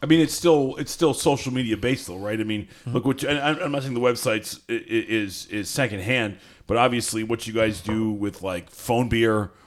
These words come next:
Speaker 2: Yep.
Speaker 1: or what you do on, uh, Instagram, especially with the stories,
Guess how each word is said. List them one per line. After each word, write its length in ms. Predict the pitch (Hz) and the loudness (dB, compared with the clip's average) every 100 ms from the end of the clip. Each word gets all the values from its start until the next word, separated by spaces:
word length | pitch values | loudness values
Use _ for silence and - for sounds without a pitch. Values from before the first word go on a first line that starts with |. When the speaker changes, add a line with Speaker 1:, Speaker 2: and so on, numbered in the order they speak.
| - | -8
Speaker 2:
Yep. 120 | 127 - | -6 2
Speaker 1:
or 360 | 113 110 107 | 2 4 2
what 300 | 101 113 110 | 0 0 0
you 100 | 113 | -2
do 600 | 110 113 113 113 110 104 - _ | 0 2 4 4 2 -2 -10 _
on, 720 | 104 104 101 98 95 95 85 | -6 -4 -2 -4 -6 -8 -12
uh, 220 | - 95 90 | -10 -8 -4
Instagram, 480 | 101 113 113 107 | -4 -4 -2 -4
especially 300 | 107 120 107 | -4 -4 -4
with 120 | 113 90 | -4 -4
the 80 | |
stories, 540 | 90 - 110 110 104 | -8 -2 2 2 0